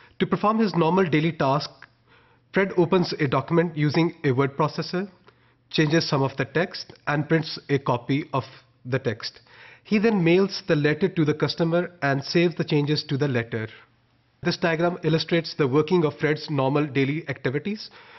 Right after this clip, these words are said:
what he performs on his personal P C. You can see step number one. In step number one, he opens up a file. The file will be fetched from the hard disk.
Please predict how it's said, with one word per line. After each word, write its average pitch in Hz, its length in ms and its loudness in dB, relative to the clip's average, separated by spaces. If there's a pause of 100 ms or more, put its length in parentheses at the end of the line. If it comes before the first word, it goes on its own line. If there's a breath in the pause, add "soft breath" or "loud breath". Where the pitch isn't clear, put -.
(120)
what 160 140 0
he 170 80 0
performs 156 500 0
on 139 160 0
his 139 360 -2 (320 soft breath)
personal 160 380 2 (100)
P 131 120 0
C. 113 360 -6 (500 soft breath)
You 147 80 -2
can 151 140 0
see 202 180 0
step 190 280 -2
number 180 180 2
one. 180 320 0 (340 loud breath)
In 156 120 0
step 202 220 -2
number 196 220 2
one, 175 200 2
he 160 220 -2 (260)
opens 170 260 2
up 180 140 0
a 175 60 2
file. 185 480 -2
The 131 100 -6
file 165 300 0
will 165 100 0
be 156 100 -2
fetched 156 300 -2
from 147 140 -2
the 131 80 -2
hard 165 280 -2
disk. 196 240 -2